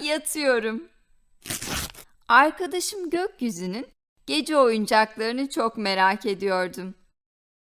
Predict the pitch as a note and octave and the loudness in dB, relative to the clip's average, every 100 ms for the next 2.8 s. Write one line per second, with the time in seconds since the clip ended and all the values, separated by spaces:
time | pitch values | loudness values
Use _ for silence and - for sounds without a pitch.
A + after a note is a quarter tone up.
0 | - D#4 F#4+ C#4 G3+ E3+ F#3+ C#4+ - - | -2 0 0 0 -2 0 -4 -4 -8 -20
1 | _ - D#4+ D#4+ C4+ G#3 F#3 F3+ F#3 F3+ | _ -2 0 2 2 0 2 2 2 -2
2 | F3+ B3+ B3+ G#3 F3 E3 G3+ F4+ | -2 0 2 2 2 0 0 -2